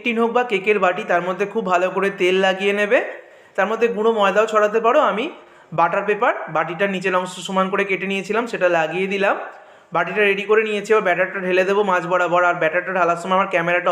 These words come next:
অফ হয়ে গিয়েছিলো, তার জন্য আমি তোমাদের কাছে ক্ষমা চেয়ে নিচ্ছি। আর দেখো, ব্যাটারটা আমি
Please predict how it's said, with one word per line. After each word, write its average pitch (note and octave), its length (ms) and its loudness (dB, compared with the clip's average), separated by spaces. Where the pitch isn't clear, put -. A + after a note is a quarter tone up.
অফ E3 120 0
হয়ে F#3+ 180 0
গিয়েছিলো, F3+ 340 -2
তার D#3 140 0
জন্য F3 180 -4
আমি G#3 120 -2
তোমাদের E3 260 2
কাছে E3+ 180 0
ক্ষমা F3 300 0
চেয়ে F#3+ 200 -2
নিচ্ছি। G3 340 -6
আর - 120 0
দেখো, F3 260 0
ব্যাটারটা E3+ 360 -2
আমি A3+ 80 -4